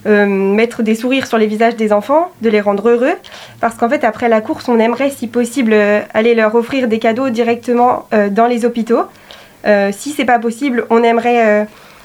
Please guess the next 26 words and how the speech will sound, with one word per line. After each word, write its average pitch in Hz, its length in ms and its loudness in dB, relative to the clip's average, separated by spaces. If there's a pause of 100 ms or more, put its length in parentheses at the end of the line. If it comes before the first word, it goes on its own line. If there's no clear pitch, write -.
(140)
plutôt 254 280 -2
participer 240 500 -4
au 240 80 4
financement 247 720 0
du 208 180 -2
rêve 240 240 2
d'un 240 220 2
enfant 240 220 0
en 226 60 0
particulier. 226 520 -2 (1000)
Euh, 220 340 2
et 262 100 0
au-delà 262 340 0
de 240 100 -4
ça, 320 440 0 (140)
ce - 180 -4
projet, 262 400 -2
il 277 40 0
nous 247 100 2
permet 240 280 2
aussi 233 240 0
de, 220 460 2
d'apprendre 226 420 0
à 233 60 2
nous 233 100 -2
surpasser. 262 680 -4